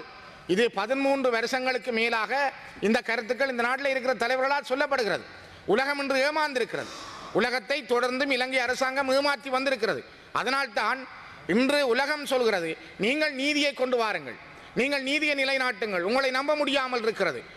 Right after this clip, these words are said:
நீங்கள் சொல்லுகிற துருவமயப்படுத்தல் என்பது இரண்டு தேசிய இனங்களுக்கு இடையில் நடைபெற்ற ஒரு தேசிய இனத்தை இன்னொரு தேசிய இனம் படுகொலை செய்த நாளை அந்த உலகம் சொல்லுகிறது, "நீங்கள் இதற்கான நீதியை கொண்டு வாருங்கள்" என்று. ஆகவே கனடாவினுடைய பிரதமர் சொன்ன கருத்தை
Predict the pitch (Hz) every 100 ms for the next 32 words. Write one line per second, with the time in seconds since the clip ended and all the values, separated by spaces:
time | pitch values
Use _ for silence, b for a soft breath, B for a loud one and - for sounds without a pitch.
0 | B - 220 254 254 269 294 285 - 277
1 | 294 285 277 220 254 262 254 240 202 180
2 | B B B 185 262 302 269 269 277 285
3 | 269 269 269 262 262 254 254 233 240 233
4 | 175 202 175 - B B 214 233 262 277
5 | 294 285 277 277 262 262 262 269 269 254
6 | 262 254 240 269 285 269 262 254 233 247
7 | 220 196 - B B 196 226 233 294 285
8 | 262 262 285 294 220 120 - - - 165
9 | 240 285 277 269 226 - 190 240 254 247
10 | 233 240 277 269 254 247 294 302 262 214
11 | 180 143 117 - B B 165 220 220 -
12 | 208 247 247 240 226 220 208 226 240 214
13 | 220 208 196 220 208 233